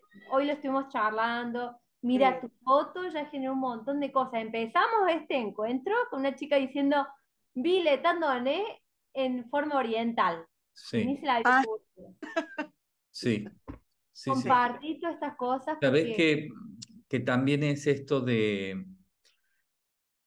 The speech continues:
Speaker 3: que es esta palabra que habías dicho y que yo no me acordaba y que ahora otra vez vino, ¿no? Que es lo de la sublimación, ¿no?
Speaker 2: Ah, sí.
Speaker 3: Esto de sublimar,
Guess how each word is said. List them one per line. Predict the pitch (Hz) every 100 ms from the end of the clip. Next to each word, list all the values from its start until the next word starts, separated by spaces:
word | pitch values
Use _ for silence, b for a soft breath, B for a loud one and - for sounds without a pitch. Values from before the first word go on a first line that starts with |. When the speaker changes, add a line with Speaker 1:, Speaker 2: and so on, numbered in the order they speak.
| _ - - 104
Speaker 3:
que | 135 131
es | 127
esta | 147 139
palabra | 127 123 127 135
que | 135
habías | 127 120
dicho | 127 123 131
y |
que | 123
yo | 120
no | 120
me | 123
acordaba | 120 117 120 123
y |
que | 127
ahora | 117 113 117
otra | 110 117
vez | 110 113
vino, | 113 107 107
¿no? | 120
Que | 123 123
es |
lo | 120 113
de | 104
la | 107
sublimación, | - 117 107 113 110 110 110 - 117 104 95
¿no? | 98 120 - _ _ b -
Speaker 2:
Ah, | 202 185 - _ _
sí. | -
Speaker 3:
Esto | 120 127
de | 127 123
sublimar, | - 120 113 117 120 117 123 127 135 135